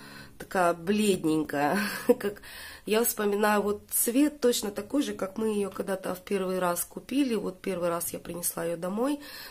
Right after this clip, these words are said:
Точно такая же бледненькая была поначалу. Но потом цвет, э, и размерчик, и форму набрала. И даже потом, а, запах выдавала, ароматила.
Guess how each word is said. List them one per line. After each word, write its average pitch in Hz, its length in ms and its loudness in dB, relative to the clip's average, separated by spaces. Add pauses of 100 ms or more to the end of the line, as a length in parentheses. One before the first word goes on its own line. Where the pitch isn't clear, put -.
Точно 269 280 4
такая 214 300 0
же 208 100 -2
бледненькая 180 600 0
была 180 260 0
поначалу. 175 560 0
Но 175 120 -2
потом 269 420 0 (360)
цвет, 226 640 4
э, 175 420 4
и 180 360 4 (360)
размерчик, 208 720 10 (100)
и 208 40 4
форму 180 360 6
набрала. 180 600 10 (500)
И 190 80 -4
даже 208 300 8
потом, 202 440 2
а, 175 380 8
запах 165 380 2
выдавала, 151 560 -2 (100)
ароматила. 165 720 2